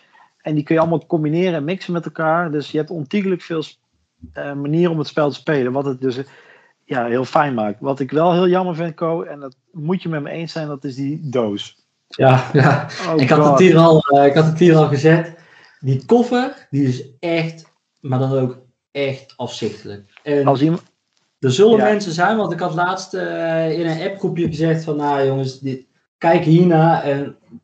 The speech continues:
Speaker 2: zeg maar alsjeblieft dat je dit niet mooi vindt." En toen durfde toch iemand te zeggen dat hij het wel mooi vond. En toen dacht ik echt van, "Ja, ik, het, het grootste," en dan, dan krijgen jullie al een beetje een spoiler voor, eh,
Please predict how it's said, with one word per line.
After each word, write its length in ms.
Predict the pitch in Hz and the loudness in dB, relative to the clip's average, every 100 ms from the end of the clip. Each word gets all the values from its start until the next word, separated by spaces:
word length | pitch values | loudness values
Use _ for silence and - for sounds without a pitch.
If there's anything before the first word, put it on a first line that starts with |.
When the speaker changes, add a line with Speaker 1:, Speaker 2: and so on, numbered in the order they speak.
| _ | _
Speaker 2:
zeg 340 | 127 170 175 180 | -6 -2 -2 0
maar 140 | 160 | 0
alsjeblieft 440 | 156 156 147 147 | 0 0 0 2
dat 140 | 143 135 | 0 0
je 80 | 143 | 0
dit 160 | 135 | 2
niet 140 | 131 131 | 2 2
mooi 220 | 131 147 | 4 4
vindt." 320 | 160 180 - _ _ _ _ | 2 -2 -8 _ _ _ _
En 440 | 147 147 - - - | 0 0 -2 -10 2
toen 180 | 160 | 6
durfde 300 | 156 156 143 | 8 6 4
toch 200 | 160 180 | 0 0
iemand 240 | 165 151 139 | 2 0 -2
te 60 | |
zeggen 280 | 139 147 147 | -4 -2 -2
dat 140 | 135 143 | -4 -4
hij 80 | |
het 100 | 131 | 2
wel 160 | 143 156 | 4 4
mooi 240 | 151 151 143 | 6 6 4
vond. 240 | 151 147 | 2 0
En 120 | 139 | -8
toen 140 | 127 131 | -4 -2
dacht 220 | 131 127 | -4 -4
ik 60 | 120 | -6
echt 160 | 117 | -6
van, 120 | - 110 | -6 -4
"Ja, 380 | 110 110 - _ - _ _ | -4 -6 -12 _ -20 _ _
ik, 320 | 143 - _ | -14 -14 _
het, 240 | 139 131 - | -10 -10 -10
het 200 | 139 - | -12 -6
grootste," 500 | - 220 233 - 220 | 2 2 2 0 0
en 260 | 240 170 | 2 0
dan, 320 | 151 147 151 _ _ - | 2 0 -2 _ _ -6
dan 200 | 143 139 | -4 -4
krijgen 260 | 175 175 | -4 -2
jullie 140 | 180 170 | -2 0
al 100 | 165 | 0
een 60 | |
beetje 280 | 165 196 202 | 0 0 0
een 80 | 180 | -4
spoiler 500 | - 190 190 175 156 | -4 -2 0 0 0
voor, 320 | 160 165 160 | 0 -2 0
eh, 540 | 160 156 151 151 147 | -2 0 -2 -2 -6